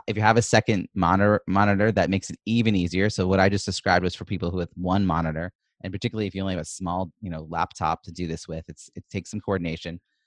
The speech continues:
But yeah, having a second monitor, it's, like, an inexpensive way to really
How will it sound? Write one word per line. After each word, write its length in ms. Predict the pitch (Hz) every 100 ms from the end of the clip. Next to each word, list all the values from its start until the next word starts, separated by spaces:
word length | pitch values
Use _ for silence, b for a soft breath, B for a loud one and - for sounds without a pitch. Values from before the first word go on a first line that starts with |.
| _ _ -
But 100 | 110
yeah, 160 | 147
having 260 | 120 92 110
a 60 |
second 260 | 113 113 120
monitor, 400 | 95 123 143 80
it's, 160 | 82 -
like, 140 | 104 -
an 120 | 98
inexpensive 640 | 98 117 - - 107 107
way 220 | 87 95 98
to 140 | 87
really 760 | 90 92 120 135 113 92 87